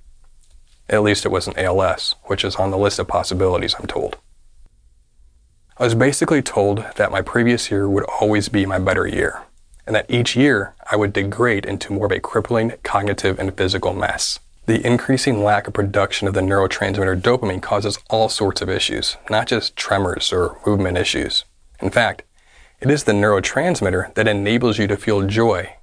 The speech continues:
and connection to others. It is the reward center for life. It is responsible for motivation. It even affects energy levels. Parkinson's doesn't kill you. It just kills the essence of you, plus the added problem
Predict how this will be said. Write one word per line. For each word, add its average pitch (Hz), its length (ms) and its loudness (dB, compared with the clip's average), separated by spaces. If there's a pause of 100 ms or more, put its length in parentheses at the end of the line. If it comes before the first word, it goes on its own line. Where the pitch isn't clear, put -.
(100)
and 98 120 -6
connection 98 540 -2
to - 120 -4
others. - 500 -2 (540)
It 120 80 0
is 117 120 2
the 113 120 2
reward 107 520 2
center 90 380 -2
for 95 160 0
life. 98 400 -2 (320)
It 113 80 0
is 110 120 0
responsible 104 720 0
for - 160 -6
motivation. 92 680 -2 (600)
It 104 140 2
even 113 220 4
affects 98 400 -2
energy 113 380 0
levels. - 500 -6 (840)
Parkinson's 131 520 0
doesn't - 320 -4
kill 190 220 4
you. 101 200 0 (680)
It 123 40 -4
just 120 200 0
kills 107 280 0
the 104 160 -4
essence 92 400 -2
of - 140 -4
you, - 220 -14 (640)
plus 107 260 2
the 110 140 0
added 95 240 0
problem 98 440 0